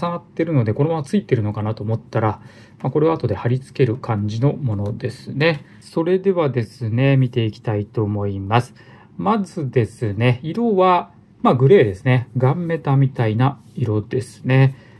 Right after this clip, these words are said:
で、この背面はおそらく、これもよくあるマット調の、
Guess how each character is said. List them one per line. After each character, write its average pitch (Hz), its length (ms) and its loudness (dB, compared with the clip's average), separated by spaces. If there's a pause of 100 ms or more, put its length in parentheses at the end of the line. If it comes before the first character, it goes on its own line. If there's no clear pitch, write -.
(220)
で、 180 120 0
こ - 160 -4
の 185 100 0
背 240 220 2
面 294 480 4
は 233 120 4
お 175 80 4
そ 233 180 -4
ら 214 160 2
く、 220 480 2 (140)
こ 220 100 4
れ 233 80 4
も 233 100 6
よ 220 120 2
く 180 100 2
あ 147 60 6
る 127 80 6
マ 120 100 6
ッ 113 120 0
ト 147 140 2
調 139 260 6
の、 131 300 6